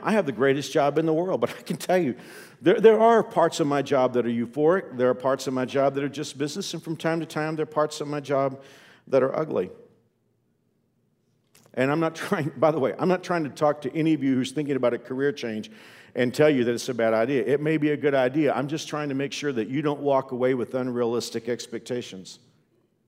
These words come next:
Twenty years ago or so, I was asked to do a conference for a leadership group or a,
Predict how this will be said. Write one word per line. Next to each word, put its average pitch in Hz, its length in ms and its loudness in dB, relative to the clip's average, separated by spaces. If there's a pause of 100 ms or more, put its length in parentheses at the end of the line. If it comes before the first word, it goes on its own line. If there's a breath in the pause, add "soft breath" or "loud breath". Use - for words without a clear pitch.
(960)
Twenty 175 200 0
years 160 200 0
ago 135 140 2
or 131 80 2
so, 131 240 0
I 131 100 4
was 143 160 -2
asked 131 300 0
to 123 60 -12
do 120 320 -2 (320 loud breath)
a 107 80 -4
conference 131 520 -4
for 117 540 -2
a 110 380 -2 (580 loud breath)
leadership 135 680 -2
group 110 440 -4 (580)
or 110 280 -2
a, 104 140 -2